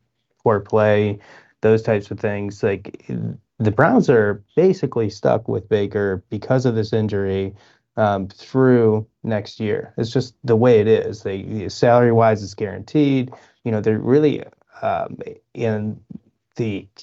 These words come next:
the cap situation next year, everything like that, um, basically says that you, you ninety-five percent, like, you're, you're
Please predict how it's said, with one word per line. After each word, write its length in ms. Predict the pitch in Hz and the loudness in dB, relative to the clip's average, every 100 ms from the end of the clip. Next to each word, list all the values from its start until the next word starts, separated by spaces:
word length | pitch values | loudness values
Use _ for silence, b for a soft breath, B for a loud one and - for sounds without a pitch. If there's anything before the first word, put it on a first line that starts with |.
| _ 113 | _ -4
the 100 | 110 | 0
cap 260 | 127 120 | 0 0
situation 640 | - 117 123 110 110 117 | 0 0 2 2 2 -4
next 280 | 104 101 - | -6 -8 -6
year, 180 | 131 120 | -2 -2
everything 320 | 123 151 175 | 0 -2 0
like 200 | 156 113 | -2 -2
that, 340 | 123 120 117 120 B B B - | -2 -2 -4 -8 B B B -6
um, 400 | 107 92 135 135 _ | -6 -4 -8 -14 _
basically 440 | - 185 - 143 110 | 2 2 2 0 0
says 440 | - 127 110 110 | 2 2 2 0
that 160 | 110 120 | -6 -6
you, 340 | 117 113 110 - _ | -8 -10 -12 -16 _
you 240 | 127 123 113 _ _ - | -6 -6 -6 _ _ -4
ninety-five 800 | 131 139 170 160 131 147 139 135 | 0 2 4 4 2 2 2 0
percent, 640 | 117 113 131 110 104 - | -4 -2 0 0 -4 -10
like, 260 | - - - | -14 -12 -6
you're, 200 | 120 113 | -6 -6
you're 340 | 110 113 110 | -6 -4 -4